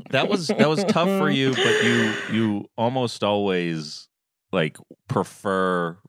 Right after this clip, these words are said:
Speaker 2: recording right after a race. And for you and me, Jeff, that would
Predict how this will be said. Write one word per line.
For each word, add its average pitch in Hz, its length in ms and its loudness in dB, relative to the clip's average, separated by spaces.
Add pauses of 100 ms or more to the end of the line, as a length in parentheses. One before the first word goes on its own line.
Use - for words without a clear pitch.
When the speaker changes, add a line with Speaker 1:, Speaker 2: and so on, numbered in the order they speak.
Speaker 2:
recording 87 600 -2
right 80 280 -2
after 80 480 -2
a 73 60 -2
race. 73 400 -2
And 80 360 -4 (160)
for - 220 -8
you 113 240 0
and 98 100 -6
me, 98 220 -2
Jeff, 80 480 -6
that 87 280 0
would 85 120 0